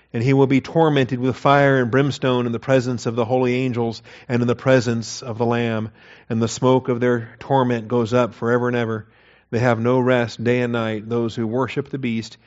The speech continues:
and his image, and whoever receives the mark of his name."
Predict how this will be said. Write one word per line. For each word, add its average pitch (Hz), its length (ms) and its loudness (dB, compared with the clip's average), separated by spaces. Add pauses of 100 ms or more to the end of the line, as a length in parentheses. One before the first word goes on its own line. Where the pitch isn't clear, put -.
(240)
and 123 160 0
his 139 140 0
image, 113 320 -2
and 110 100 -6
whoever 120 280 -2
receives 113 760 -4
the 113 180 -6
mark 110 520 -2 (380)
of 107 160 -8
his 110 260 -4
name." 123 400 -12